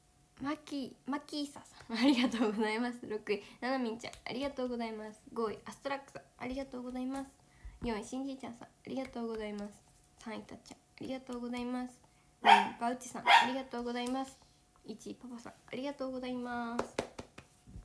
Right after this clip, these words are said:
それでは、今日も見てくださり、聞いてくださり、ありがとうございました。皆さん、今日も一日お疲れ様でした。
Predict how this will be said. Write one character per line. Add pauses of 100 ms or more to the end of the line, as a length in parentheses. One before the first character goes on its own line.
(720)
そ
れ
で
は、 (120)
今
日
も
見
て
く
だ
さ
り、
聞
い
て
く
だ
さ
り、 (120)
あ
り
が
と
う
ご
ざ
い
ま
し
た。 (360)
皆
さ
ん、 (120)
今
日
も
一
日
お (280)
疲
れ
様
で
し
た。